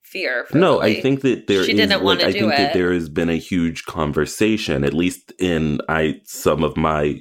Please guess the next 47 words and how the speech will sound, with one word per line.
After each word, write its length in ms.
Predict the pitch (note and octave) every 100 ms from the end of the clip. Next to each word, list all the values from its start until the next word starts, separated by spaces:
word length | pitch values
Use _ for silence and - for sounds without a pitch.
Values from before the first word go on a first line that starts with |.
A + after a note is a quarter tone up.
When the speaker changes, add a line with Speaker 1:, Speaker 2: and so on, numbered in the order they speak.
| -
Speaker 2:
female 340 | - D2+ C#2+
friends 400 | - D2+ C2+ C#2+
have 140 | E2+ D2
told 320 | - D2+ C#2
me 380 | D#2+ C#2 C2 - - - -
of, 140 | - F2
like, 280 | D#2+ D2 - _ _ _ _ _ -
I 160 | D#2 D#2
was 160 | D#2
kind 220 | - E2+
of, 200 | E2 D2+ - _ _ _ _
not, 220 | F#2+ G#2
I 20 | G2
don't 80 |
wanna 120 | G2+ F2+
say 120 | D2+ -
programmed 960 | - F#2 F2+ E2 D2 C2+ A#1+ A#1+ - _ -
to 120 | F2+
use 300 | D2+ D#2 C#2+
a 60 | D2+
tampon 560 | E2 C#2+ D2 C2 C2+
when 140 | C#2+ C2
growing 340 | D2 C#2+ C#2
up 160 | C2+ -
because 220 | D#2+ C#2+
that 160 | C#2+
was 140 | D2+ D2
the 120 | C#2+
option. 580 | C2 C2 - C2 B1+ C#2+ _ _ - _ -
And 300 | D#2+ C#2+ D#2
now 260 | D#2 D2+ C2+
I 140 | D2+
have 120 | D2
found 260 | D2+ D2+ D2 -
other 260 | E2+ D#2+ D#2
ways 320 | D2+ D2+ C2+
of 220 | C#2 B1+
dealing 440 | F2 F2+ D#2+ B1+ B1+
with 180 | A#1+
this, 340 | - B1+ - -
like 180 | C2 C2+
the, 320 | C2+ - C#2+ C2
the 60 |
cup 320 | - - D2 F3+
Speaker 1:
Like 160 | F3+
Speaker 2:
and 240 | C#2+ - D3+
Speaker 1:
what? 320 | E3 G3+